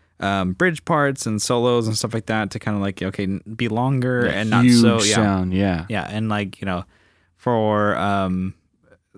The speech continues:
Speaker 1: slapback, it's great, and it's great for the ambient parts too. I'm like, "Oh," and I had the idea of, like,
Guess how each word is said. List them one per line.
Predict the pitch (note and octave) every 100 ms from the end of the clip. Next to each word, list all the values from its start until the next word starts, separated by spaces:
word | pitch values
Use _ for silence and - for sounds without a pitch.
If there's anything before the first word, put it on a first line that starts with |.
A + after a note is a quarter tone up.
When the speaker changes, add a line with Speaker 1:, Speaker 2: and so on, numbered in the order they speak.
| F#2 _ -
Speaker 1:
slapback, | - E3 D3 G2+ F#2
it's | G2 -
great, | G#2 G2+ A2
and | B2 B2
it's | -
great | - A#2 G2
for | A2
the | G2
ambient | A2+ B2 G2+ D#2
parts | E2+ -
too. | - C3+
I'm | G2+
like, | F#2+ -
"Oh," | B2 A#2 G#2+
and | G#2+
I |
had | A#2
the | G#2 -
idea | G2+ G2+ G#2 G2+
of, | F#2
like, | E2